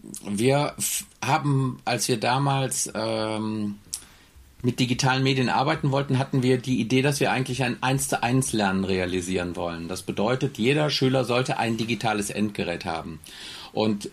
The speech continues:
wir sehen eigentlich bis zum heutigen Tag, dass das politisch nicht gewollt ist. Bedeutet, Schüler müssen selbst schauen, wo sie die Endgeräte herbekommen. Und wir haben zweitausenddreizehn, haben wir, also vor School at Home, haben wir, ähm,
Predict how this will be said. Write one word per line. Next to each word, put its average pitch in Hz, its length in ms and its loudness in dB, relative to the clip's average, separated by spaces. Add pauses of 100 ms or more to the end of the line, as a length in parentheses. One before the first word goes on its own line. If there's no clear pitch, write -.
wir 104 160 4
sehen 120 260 4
eigentlich 131 340 -2
bis 139 120 2
zum 127 160 2
heutigen 123 400 0
Tag, 120 220 0
dass 120 160 0
das 110 140 -2
politisch 120 520 2
nicht 117 200 2
gewollt 98 420 2
ist. - 320 -8 (340)
Bedeutet, 127 520 2
Schüler 131 300 4
müssen 127 420 2 (180)
selbst - 420 2
schauen, 120 300 2
wo 120 80 0
sie 110 120 -2
die 107 120 2
Endgeräte 104 520 0
herbekommen. 107 720 0 (560)
Und 113 160 2
wir 113 100 4
haben 135 100 0
zweitausenddreizehn, 143 1200 2
haben 143 300 2
wir, 131 360 2
also 117 160 -2
vor 147 220 0
School 170 320 2
at 135 140 -2
Home, 156 260 2 (360)
haben 127 300 0
wir, 127 440 2
ähm, 117 480 -2